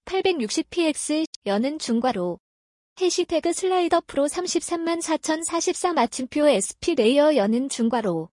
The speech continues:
판트 사이즈 십팔 피엑스. 닫는 중괄호. 해시태그 슬라이더 프로 삼십삼만 사천사십사 마침표 하이드 미디엄 스크린 여는 중괄호.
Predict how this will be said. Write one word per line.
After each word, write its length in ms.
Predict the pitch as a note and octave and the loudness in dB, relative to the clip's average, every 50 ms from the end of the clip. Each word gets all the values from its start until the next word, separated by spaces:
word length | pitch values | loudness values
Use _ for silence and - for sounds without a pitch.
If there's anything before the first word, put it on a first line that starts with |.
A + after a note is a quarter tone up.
| _ _ _ _ _ _ _ _ _ _ | _ _ _ _ _ _ _ _ _ _
판트 320 | - F4 E4+ D#4+ - E4+ | -4 -4 -4 -2 -4 -4
사이즈 680 | D#4 - - D4 D4 C#4 B3 A#3 - - B3 C#4+ C#4+ - _ _ | -2 0 0 0 2 0 0 -2 -2 0 -2 -2 -2 -6 _ _
십팔 400 | - - - - - F4 F4 F4 | -10 -10 -10 -6 -2 -2 -2 -2
피엑스. 680 | - - F4 F4 E4+ - - - - F#3+ F3 F3 F#3 - _ _ _ _ _ _ _ _ _ _ | 0 0 0 0 2 0 -2 -4 -4 -4 -4 -6 -6 -10 _ _ _ _ _ _ _ _ _ _
닫는 400 | _ - A#3+ G#3+ A3 B3+ C#4+ D#4 | _ 0 2 2 2 2 0 -2
중괄호. 600 | D#4 - - A3+ A#3 A#3+ A3 G3+ F#3 E3+ E3+ E3 E3+ _ _ _ _ _ _ _ _ _ _ _ _ - | -4 -2 0 0 0 0 0 0 -2 -2 -4 -4 -6 _ _ _ _ _ _ _ _ _ _ _ _ -2
해시태그 520 | F#4 E4+ - F#4 E4+ - E4+ D4+ - E4+ | -2 0 0 0 -2 0 0 0 0 0
슬라이더 500 | E4 - F#4+ F#4 F#4 F4+ F4 D#4+ F4 E4+ - | -2 0 0 0 2 2 2 2 2 0 0
프로 220 | - - C#4 C#4+ | -2 -2 0 0
삼십삼만 720 | D4 - F#4 F#4 F4+ - - - - F#4 F4 F4 F4+ F4 F4 | 0 -2 -4 -4 -2 -2 -4 -2 -2 -4 0 2 2 2 2
사천사십사 920 | - D#4+ D#4 - - D#4+ D#4 E4 - - E4+ E4 - F4+ - - F#4 F4 | 0 -2 -2 0 0 -2 -2 -2 -2 -4 -2 0 0 -2 0 0 -2 2
마침표 640 | D#4+ B3+ A#3+ - - - A3+ A3 - - C4+ C#4 D4 | 2 2 0 0 0 0 0 0 0 -2 -2 -2 -2
하이드 360 | C#4+ - F#4 F#4 F4 - E4+ | 0 0 2 2 2 2 0
미디엄 440 | E4 C4 A3+ G#3 G3+ C4+ C4 C#4+ D#4+ | -2 -2 -2 -2 2 2 2 2 0
스크린 460 | - - - - - C#4+ C#4 C#4 B3+ | -6 -10 -6 -4 -2 -2 0 0 2
여는 260 | G3+ G#3 G#3+ B3+ C#4 | 0 0 0 -2 -4
중괄호. 600 | C4+ - B3 A3+ A3+ B3+ A3+ G#3+ F3+ E3 D#3+ D#3+ | -6 -2 -2 0 0 0 0 0 -2 -2 -2 -6